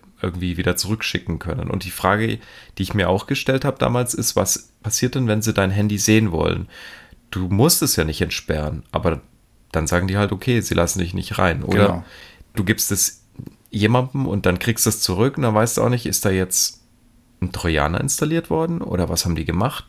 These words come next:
Speaker 1: Du hast ja da überhaupt keine, keine Ahnung, was sind da die Rechtsdinger oder so. Also, pff, ich find das alles sehr, sehr unschön.
Speaker 2: Apropos Handy, das ist ein sehr guter Punkt, da möchte ich später noch drauf zu sprechen kommen. Diese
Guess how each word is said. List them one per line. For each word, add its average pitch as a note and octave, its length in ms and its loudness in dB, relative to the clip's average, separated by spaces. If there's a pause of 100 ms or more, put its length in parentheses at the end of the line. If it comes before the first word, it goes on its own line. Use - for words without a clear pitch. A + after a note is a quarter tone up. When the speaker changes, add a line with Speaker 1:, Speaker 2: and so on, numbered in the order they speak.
Speaker 1:
Du G2 260 -2
hast G2+ 220 -4
ja G2+ 60 2
da G2+ 120 -2
überhaupt F#2+ 300 0
keine, G#2 320 2 (640)
keine F2 280 2
Ahnung, G#2+ 320 4
was F#2+ 220 2
sind G2 80 0
da F#2 140 2
die F2 120 0
Rechtsdinger A#2+ 840 0
oder A#2 180 2
so. A#2 220 0
Also, E2+ 340 -2 (100)
pff, - 260 -10 (240)
ich - 220 -12
find - 220 -10
das - 160 -10
alles - 580 -4
sehr, F#2 300 2
sehr D2+ 180 -6
unschön. - 560 -10
Speaker 2:
Apropos G2+ 460 -2
Handy, G#2 420 4
das F#2+ 200 0
ist F#2+ 40 -4
ein F#2 80 -2
sehr G2+ 160 0
guter G2+ 160 2
Punkt, A2 320 0
da G2 60 2
möchte F#2+ 220 -2
ich - 80 -8
später - 260 -4
noch G2 140 -2
drauf F#2 240 -8
zu - 100 -14
sprechen - 320 -8
kommen. F#2+ 340 -4 (520)
Diese G#2+ 420 6